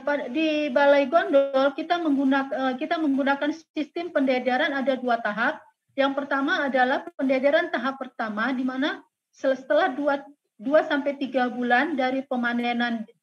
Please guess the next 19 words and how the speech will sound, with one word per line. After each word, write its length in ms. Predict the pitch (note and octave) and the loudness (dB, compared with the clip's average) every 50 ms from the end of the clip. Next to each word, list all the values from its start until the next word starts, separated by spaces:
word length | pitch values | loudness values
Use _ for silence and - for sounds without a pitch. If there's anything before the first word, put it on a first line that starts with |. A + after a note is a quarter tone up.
| _ - | _ -8
eh, 220 | G#3 A3 A3 G#3+ G#3+ G3 - | -6 -4 -4 -4 -4 -4 -6
juvenil 560 | B3 B3 - C#4 C4+ C4+ B3+ B3+ C4+ C4 A3 | -6 -4 -2 0 0 2 2 2 0 0 2
dari 320 | A#3 A3 A3+ A3+ A3+ A3 | 2 0 0 0 -4 -4
bak 180 | F#3+ G#3+ G3 E3+ G3+ | -2 -2 -2 0 0
larva, 480 | G#3+ G#3 G3+ - - A#3+ B3+ D4+ - - - _ _ _ _ _ _ - | -2 -2 -2 -4 -2 -2 -2 -2 -4 -8 -14 _ _ _ _ _ _ -6
itu 240 | C#4 C4+ - D#4+ D4 | -6 -4 -4 -2 -2
mencapai 640 | C#4+ C#4+ C4+ C4+ D4+ B3+ B3+ - D4 C#4+ B3+ C4+ | 0 0 0 0 0 -2 0 2 2 2 2 2
ukuran 400 | C4+ B3+ - C4 C4+ C4+ C#4 C#4 | -2 -6 -4 -4 -2 0 0 0
sekitar 640 | C#4 - C4+ - - - C4 C4 - C#4 B3+ B3 A3 | 0 -2 -4 -8 -6 -6 -8 -6 -2 -2 -2 -2 -2
dua 240 | A3+ C4 C#4 D4+ E4 | 0 0 0 0 0
sampai 480 | - C4 B3 B3 - B3+ A#3+ A3+ A#3 A#3 - | 0 -2 -2 -2 0 0 -2 -2 -2 -4 -6
tiga 400 | A#3+ A3+ - - A#3 A3+ G#3+ G#3 G#3 - | -8 -8 -6 -2 0 2 2 2 0 -2
gram, 400 | A#3 A3 A3+ B3+ D4+ E4+ - - _ _ _ _ _ _ _ _ - | 0 0 2 2 2 0 -4 -8 _ _ _ _ _ _ _ _ -8
itu 320 | C4+ C4 C4 D4+ E4 F#4 F#4 F4+ - - _ _ _ _ _ _ _ _ _ _ _ _ - | -8 -8 -4 -4 -4 -4 -6 -8 -14 -20 _ _ _ _ _ _ _ _ _ _ _ _ -8
kita 240 | C#4+ C4+ D4+ C#4+ C#4+ | -2 2 4 6 6
lakukan 720 | C#4 C4+ C#4 D4 C#4 - E4 E4+ F4+ E4+ C#4+ B3 B3 - - _ _ _ B3+ | 6 4 2 -2 -2 -2 -2 -2 -2 -2 -6 -8 -8 -12 -20 _ _ _ -4
biasanya 560 | B3 C#4 C#4 C#4 C#4+ C#4+ C#4 C#4+ D4+ D#4 D4 | -2 0 0 0 -2 -2 0 0 0 0 0
di 640 | B3 A3 B3 B3 B3+ B3+ B3+ B3 B3 B3 B3 B3 - | -2 -4 -4 -2 -2 -2 -2 -2 -2 -2 -4 -4 -2
indoor. 560 | B3+ A#3+ G#3+ A3 G#3 A3 A#3+ C#4+ E4+ F4 - | -2 -2 -2 0 0 0 0 0 0 -4 -8